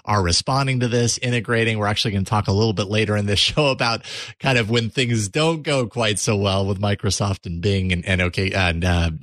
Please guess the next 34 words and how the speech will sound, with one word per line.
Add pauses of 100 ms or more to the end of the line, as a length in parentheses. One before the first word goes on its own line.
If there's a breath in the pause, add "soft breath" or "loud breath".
(100)
sorry,
and
Chat
G
P
T.
But, (360 loud breath)
uh,
really
appreciate
you
taking
a
few
minutes
to
talk
with
us.
Michael
Kay,
of
course,
is
Global
Head
of
Communications (320 loud breath)
at
OkCupid. (300 loud breath)
Um, (100)
if
people
wanna